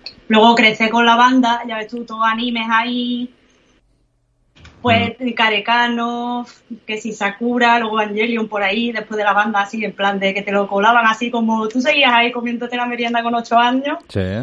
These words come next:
Speaker 1: viendo Evangelion ahí con toda su crisis existencial y no sé, a mí como que me llenaba mucho.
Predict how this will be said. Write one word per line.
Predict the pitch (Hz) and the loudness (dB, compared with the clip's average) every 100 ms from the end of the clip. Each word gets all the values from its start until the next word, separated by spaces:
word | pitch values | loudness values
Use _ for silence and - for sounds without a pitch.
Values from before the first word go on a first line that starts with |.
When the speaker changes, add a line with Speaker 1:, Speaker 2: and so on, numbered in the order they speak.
| 151 | -8
Speaker 1:
viendo | 240 240 254 | -2 0 2
Evangelion | 254 262 262 269 277 269 269 | 4 4 4 4 2 -2 -2
ahí | 262 285 | -2 -2
con | 285 262 | -4 -4
toda | 262 | -6
su | 277 | -6
crisis | 254 254 254 | -4 -2 0
existencial | 254 262 254 247 254 269 294 | 0 0 0 0 4 2 2
y | 247 | -2
no | 220 | -4
sé, | 214 | -6
a | |
mí | 202 208 | -8 -6
como | 233 220 | -6 -6
que | 208 | -6
me | 196 | -8
llenaba | 190 190 190 | -8 -6 -6
mucho. | 190 180 - | -6 -16 -16